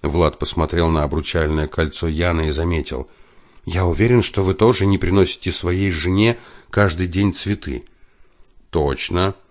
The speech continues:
ношу далеко не каждый день. Но если вы не приносили в тот день орхидеи своей жене, то кто тогда ей их принёс?»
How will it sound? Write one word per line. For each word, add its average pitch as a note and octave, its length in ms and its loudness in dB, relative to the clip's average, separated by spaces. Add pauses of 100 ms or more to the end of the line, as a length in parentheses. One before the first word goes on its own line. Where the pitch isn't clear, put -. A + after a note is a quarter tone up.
(300)
ношу F2+ 420 2
далеко G2 380 2
не G2+ 120 2
каждый F2 380 0
день. C#2 320 -4 (420)
Но G#2 280 6
если G2+ 380 4
вы G2+ 180 4
не G2+ 100 4
приносили G2 560 2
в - 80 -6
тот E2+ 220 -4
день F#2 260 2
орхидеи F2+ 640 0
своей D#2+ 340 0
жене, F#2+ 380 2
то E2+ 440 0 (160)
кто - 360 2
тогда A2 340 2
ей A2 380 2
их - 320 -2
принёс?» G#2+ 580 -2